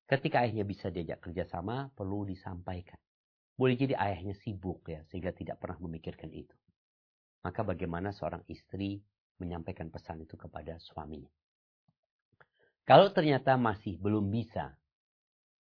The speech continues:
karena memang koneksi, kore-, ya, koneksi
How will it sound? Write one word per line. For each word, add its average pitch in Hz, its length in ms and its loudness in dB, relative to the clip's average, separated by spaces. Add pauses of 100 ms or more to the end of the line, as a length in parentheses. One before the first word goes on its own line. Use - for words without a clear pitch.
(260)
karena 101 580 2 (1160)
memang 92 640 0 (800)
koneksi, 110 880 -2 (960)
kore-, 101 400 2 (240)
ya, 95 180 -4
koneksi 101 520 0